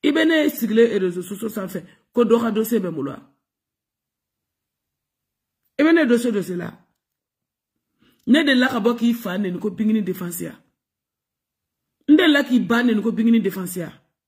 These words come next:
N ko n kun bɛ n ka video de kɛ avec respect.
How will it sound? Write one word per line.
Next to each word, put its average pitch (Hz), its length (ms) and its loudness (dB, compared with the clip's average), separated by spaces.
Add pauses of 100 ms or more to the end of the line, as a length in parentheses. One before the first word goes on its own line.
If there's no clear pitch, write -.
(2500)
N 214 60 2
ko 262 100 4
n 277 80 2
kun 214 120 -2
bɛ 170 100 -2
n 170 60 -4
ka 180 100 -6
video 180 380 -6
de 165 100 -8
kɛ 147 140 -12 (200)
avec 185 300 -10
respect. 165 460 -10